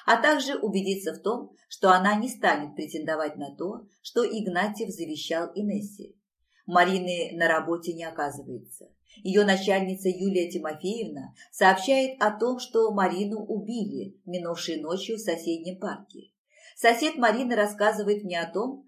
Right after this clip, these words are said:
что видел ее с каким-то мужчиной. Вот кто это? Звонок от Клары Николаевны с просьбой о помощи. Она замечает, что в квартиру соседа пытается проникнуть взломщик,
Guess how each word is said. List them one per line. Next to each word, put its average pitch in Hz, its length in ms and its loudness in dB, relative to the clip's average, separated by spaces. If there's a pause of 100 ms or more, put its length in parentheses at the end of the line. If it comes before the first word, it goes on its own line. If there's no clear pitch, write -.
(120)
что 190 240 4
видел 202 340 2
ее 170 380 -2
с 196 80 -10
каким-то 175 500 -2
мужчиной. - 680 -8 (200)
Вот 170 280 -2
кто 262 300 -2
это? 135 400 -8 (460)
Звонок 185 540 2
от - 120 -4
Клары 175 280 4
Николаевны 170 600 -2
с - 80 -14
просьбой 170 400 -2
о 156 140 -6
помощи. - 640 -14 (320)
Она 190 220 6
замечает, 190 640 -4 (140)
что 190 220 2
в 190 60 -4
квартиру 175 440 4
соседа 170 520 -2
пытается 165 560 -2
проникнуть 160 640 -6
взломщик, 202 640 -8